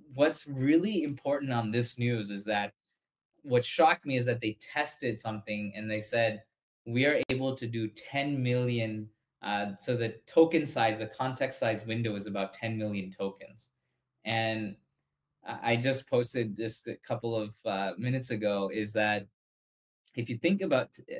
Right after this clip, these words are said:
and I'll talk about token size, many of you may not be aware of what token size is, but token size is just the context you can send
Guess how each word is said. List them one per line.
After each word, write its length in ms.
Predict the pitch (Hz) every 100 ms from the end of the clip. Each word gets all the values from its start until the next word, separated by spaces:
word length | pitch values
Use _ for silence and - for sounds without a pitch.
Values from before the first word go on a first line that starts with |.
| -
and 140 | 123 123
I'll 120 | 127
talk 220 | 175 180
about 260 | 170 135 127
token 320 | 131 123 139
size, 260 | 143 135 123
many 220 | 113 120
of 100 | 113
you 80 | 113
may 180 | 110
not 220 | 107 104 98
be 100 | 107
aware 320 | 98 104 107
of 120 | 104
what 260 | 107 98 -
token 300 | 107 110 110
size 320 | 107 101 -
is, 260 | 113 143 -
but 200 | 117 - _ _ _ -
token 240 | 170 165
size 220 | 170 147
is 120 | 131
just 220 | 127 135 -
the 80 |
context 580 | 120 - 120 120 127 -
you 80 | 117
can 140 | 110
send 580 | 101 - 120 113 104 101